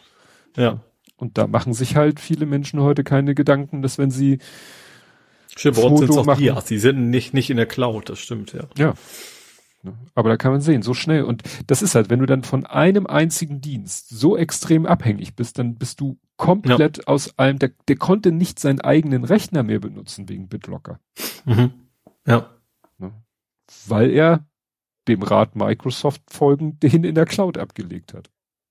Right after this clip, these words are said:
Speaker 1: Deswegen versuche ich ja auch beim, also egal wo, eben auch nicht, nicht irgendwie Microsoft-Konto als mein Windows, einziges Windows-Einlog-Tool gibt. Oder ich habe ja auch meine eigene Cloud, die, die ich selber hoste und sowas.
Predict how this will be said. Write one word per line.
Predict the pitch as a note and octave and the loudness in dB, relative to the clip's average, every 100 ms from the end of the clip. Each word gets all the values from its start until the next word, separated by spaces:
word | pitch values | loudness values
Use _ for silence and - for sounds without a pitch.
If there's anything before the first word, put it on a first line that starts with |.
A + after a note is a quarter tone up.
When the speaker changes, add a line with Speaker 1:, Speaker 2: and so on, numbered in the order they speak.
| - | -10
Speaker 1:
Deswegen | B2 - C#3 | -10 -2 -2
versuche | - B2 D3 C#3 | -2 -4 -2 0
ich | C3+ | 2
ja | |
auch | B2 A#2 | 2 4
beim, | B2+ A#2 | 2 2
also | B2 G#2+ | -2 -2
egal | A2 - D3 A#2+ | -4 0 0 4
wo, | A#2+ | 4
eben | B2+ A#2+ | 2 2
auch | D3 - | 0 2
nicht, | A#2+ - - _ _ - _ | -2 -2 -10 _ _ -20 _
nicht | D#3 D3 D3 D3 | 0 0 2 0
irgendwie | C3+ B2 | 2 2
Microsoft-Konto | A#2+ C#3 D#3+ - A#2 - - A#2 - G#2+ | 2 2 0 -2 -2 -4 -2 -2 -2 -4
als | - - | -4 -2
mein | B2 A2+ G2 | -2 -2 2
Windows, | C3 A2+ G#2 - | 2 2 -4 0
einziges | B2 - A2+ F#2+ | -2 0 -4 0
Windows-Einlog-Tool | C3 D3 A2+ G#2 - B2 G#2+ G#2 - - B2+ A#2 G#2 _ - | 0 2 0 0 -2 0 0 -2 -8 -8 -2 -2 -2 _ -8
gibt. | A2 - | -6 -4
Oder | A2 A#2 | -4 -2
ich | B2 | 0
habe | B2 | 0
ja | B2 | 0
auch | G#2+ | 0
meine | A#2+ A#2 | 0 0
eigene | B2+ A#2+ A#2+ | 0 0 0
Cloud, | - B2+ B2 A#2+ | 0 2 2 2
die, | A#2 G2+ G#2+ | -4 -6 -10
die | A#2 | -10
ich | G#2+ | -4
selber | C3+ A#2 G#2+ | 2 2 2
hoste | G#2+ G#2 A#2+ | -2 -4 -6
und | A2 | -6
sowas. | A2+ A#2+ - | -6 -8 -10